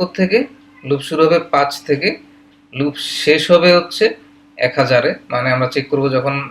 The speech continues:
মানটা এক হাজারের চেয়ে বড় হয়ে যাবে তখন লুপটা শেষ। এবং লুপ দুটো সংখ্যার মধ্যে ডি-, ডিফারেন্স কত? দুটো সংখ্যার মধ্যে ডিফারেন্স হচ্ছে পাঁচ, যেমন এই দুইটার মধ্যে ডিফারেন্স হচ্ছে পাঁচ, মানে প্রত্যেকটা সংখ্যার মধ্যে ডিফারেন্স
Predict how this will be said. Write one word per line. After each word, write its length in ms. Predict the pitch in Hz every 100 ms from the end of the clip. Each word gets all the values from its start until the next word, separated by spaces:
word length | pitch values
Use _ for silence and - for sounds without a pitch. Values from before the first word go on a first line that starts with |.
| 135
মানটা 240 | 135 135 135
এক 60 | 127
হাজারের 260 | 135 139 135
চেয়ে 140 | 147 127
বড় 120 | 135 131
হয়ে 120 | 131
যাবে 140 | 135 135
তখন 180 | 123 143 131 131
লুপটা 260 | 127 135 131
শেষ। 160 | 170 220 - - _ _ _ _ _
এবং 260 | - 127 175 247 - _ _ _ _ _ -
লুপ 160 | 131 139 - _ - 139
দুটো 200 | 147 170 165
সংখ্যার 260 | 160 175 175
মধ্যে 160 | 170 147
ডি-, 140 | 143 143 143
ডিফারেন্স 320 | 147 180 180 -
কত? 140 | - 214 - - - _ _ _ _
দুটো 140 | - 139
সংখ্যার 220 | 151 156
মধ্যে 140 | 156 143
ডিফারেন্স 340 | 135 135 160 151 170
হচ্ছে 220 | 165 - 262 - - _ -
পাঁচ, 240 | 113 104 - - - -
যেমন 160 | 127 127
এই 40 | 123
দুইটার 200 | 131 131
মধ্যে 160 | 127 135 120
ডিফারেন্স 280 | 120 131 123
হচ্ছে 160 | 123 - 123
পাঁচ, 120 | 113 -
মানে 100 | 127
প্রত্যেকটা 380 | 131 - 139 175 185 - - - _ _ -
সংখ্যার 320 | 131 123 143 143
মধ্যে 240 | 147 208 285 - _ _ -
ডিফারেন্স 300 | 120 147